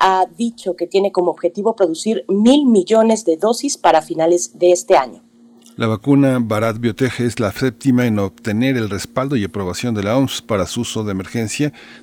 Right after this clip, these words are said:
Speaker 2: después de las fabricadas por Pfizer, Moderna, Johnson y Johnson, AstraZeneca, Sinovac y Sinopharm.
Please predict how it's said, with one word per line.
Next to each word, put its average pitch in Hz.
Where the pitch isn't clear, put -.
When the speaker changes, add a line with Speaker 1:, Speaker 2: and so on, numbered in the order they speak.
Speaker 2:
después 113
de 131
las 110
fabricadas 107
por 95
Pfizer, 120
Moderna, 107
Johnson 107
y 92
Johnson, 110
AstraZeneca, 110
Sinovac 107
y -
Sinopharm. 90